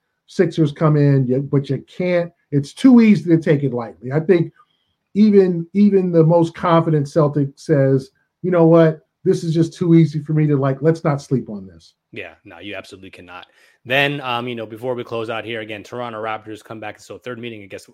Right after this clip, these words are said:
Speaker 2: against, um, the Raptors here. Um, again, Raptors always tough. You know,
Speaker 1: Tough.
Speaker 2: um, they, they, they've been slipping a little bit, but again, they know, we know they have size, mostly healthy, I think, going into the matchup with Poeltl and, and, and,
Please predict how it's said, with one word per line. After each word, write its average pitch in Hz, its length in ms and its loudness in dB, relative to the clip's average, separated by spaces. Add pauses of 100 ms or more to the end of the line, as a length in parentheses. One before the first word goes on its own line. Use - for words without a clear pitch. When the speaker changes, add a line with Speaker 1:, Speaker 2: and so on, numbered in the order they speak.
(100)
Speaker 2:
against, 107 340 -18
um, 98 240 -18
the 90 80 -20
Raptors 101 400 -14
here. 101 300 -12 (400)
Um, 98 360 -10 (220)
again, 92 240 -16
Raptors 110 380 -10
always 147 440 -2 (240)
tough. - 460 -4 (240)
You 117 140 -10
know, 113 80 -6
Speaker 1:
Tough. 113 320 2 (100)
Speaker 2:
um, 104 140 -20 (120)
they, 120 200 -6
they, 123 160 -6
they've 127 260 -8
been 131 80 -10
slipping 170 300 -6
a - 20 -6
little 160 180 -4
bit, 147 160 -8
but 117 120 -12
again, 110 240 -12
they 104 100 -16
know, 110 140 -14
we 110 140 -16
know 123 160 -4
they 147 100 -4
have 135 180 -6
size, 135 460 -8 (380)
mostly 131 360 -6
healthy, 131 280 -8
I 123 40 -10
think, 127 180 -16
going 123 240 -10
into 120 180 -16
the 123 100 -20
matchup 123 400 -12
with - 160 -20
Poeltl 123 540 -10
and, 90 140 -20
and, 95 180 -20
and, 101 280 -20